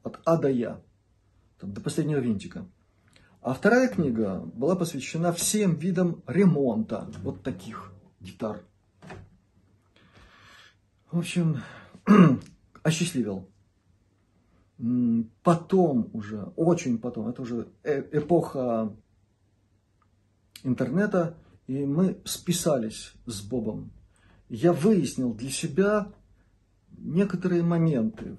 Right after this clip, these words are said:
в той части его музыкальной биографии. И по некоторым осторожным намёкам я понял, что тот,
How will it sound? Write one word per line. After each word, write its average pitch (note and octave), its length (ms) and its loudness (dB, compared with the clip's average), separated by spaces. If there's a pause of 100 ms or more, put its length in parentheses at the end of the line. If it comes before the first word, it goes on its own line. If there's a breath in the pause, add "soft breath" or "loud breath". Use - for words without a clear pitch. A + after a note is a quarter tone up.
в - 100 -18
той F3 580 6 (220)
части F3+ 460 2
его B2+ 200 -2
музыкальной C3 840 -4 (280 soft breath)
биографии. B2 800 -2 (360 soft breath)
И C3 80 -6
по F#3 160 4
некоторым F#3 640 4 (100)
осторожным E3 1080 4
намёкам D3+ 800 -2 (2500)
я C3+ 240 0
понял, F#3 480 2
что A#2+ 640 -4 (1600)
тот, - 520 4